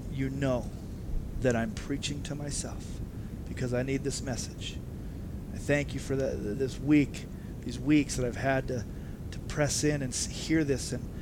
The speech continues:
and, and I thank you for the change that already happened in my life. Now, Lord, I pray, God, for every one of us in here,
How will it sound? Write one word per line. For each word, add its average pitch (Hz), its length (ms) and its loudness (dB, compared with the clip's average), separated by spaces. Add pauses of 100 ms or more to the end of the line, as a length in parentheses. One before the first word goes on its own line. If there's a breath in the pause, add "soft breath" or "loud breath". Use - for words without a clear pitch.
(240 loud breath)
and, 127 220 2
and 123 160 2
I 127 60 4
thank 147 260 2
you - 80 -4
for - 80 -2
the 151 80 4
change 156 340 0
that 147 80 2
already 143 200 4
happened 143 240 0
in 151 60 -2
my 147 100 2
life. 131 200 0
Now, 127 120 0
Lord, 135 320 4 (440 loud breath)
I 131 160 2
pray, 143 320 4
God, 131 300 0
for - 160 -2
every 131 320 0
one 151 180 2
of 135 60 -2
us 139 160 -2
in 139 80 -2
here, - 340 -4